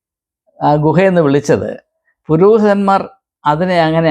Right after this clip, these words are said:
ആക്കി തീർത്തു എന്ന് കൃത്യമായി അവിടെ പറഞ്ഞുകൊണ്ടല്ല. "നിങ്ങളോ അതിനെ കള്ളന്മാരുടെ ഗുഹയാക്കി, എൻ്റെ പിതാവിൻ്റെ ആലയത്തെ നിങ്ങളോ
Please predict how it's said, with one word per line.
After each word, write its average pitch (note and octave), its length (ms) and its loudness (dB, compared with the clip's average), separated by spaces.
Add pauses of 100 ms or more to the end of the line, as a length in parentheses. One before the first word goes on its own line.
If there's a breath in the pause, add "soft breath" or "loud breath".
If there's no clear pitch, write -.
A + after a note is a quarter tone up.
ആക്കി D#3 380 0
തീർത്തു F3 480 -2
എന്ന് D#3+ 140 0
കൃത്യമായി F3 560 0
അവിടെ E3 200 2
പറഞ്ഞുകൊണ്ടല്ല. D#3 600 0
"നിങ്ങളോ E3 520 2 (220)
അതിനെ D#3 340 -4 (140)
കള്ളന്മാരുടെ D3+ 760 0
ഗുഹയാക്കി, C#3+ 760 0 (460)
എൻ്റെ D3+ 260 -2
പിതാവിൻ്റെ D3+ 800 0
ആലയത്തെ A#2+ 600 -2 (880)
നിങ്ങളോ D3 560 2